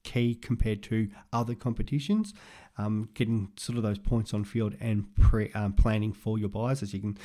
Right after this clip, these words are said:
see there with the buy structure from the Honeyball boys. Uh, the only other qu-, probably the only question mark in that is Whiteman.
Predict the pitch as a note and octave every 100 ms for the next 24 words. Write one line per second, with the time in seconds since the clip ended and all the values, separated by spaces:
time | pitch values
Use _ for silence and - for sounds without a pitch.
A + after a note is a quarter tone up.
0 | - - - A2+ G#2+ A2 G#2 G#2 G#2+ G#2+
1 | - A#2 G#2 A#2+ - G#2 G2 A2+ A2+ A2+
2 | A2+ G#2+ - - B2+ D3+ G#3+ G3+ - -
3 | - - - G#2 G#2+ G2+ C3 C3+ A2+ A2+
4 | G#2+ - - B2 - _ - D#3+ E3 B2+
5 | A#2+ A2 - A2+ - G#2+ G2+ A2+ G#2+ G2+
6 | G#2+ - G#2+ A#2 B2+ D#3+ G#3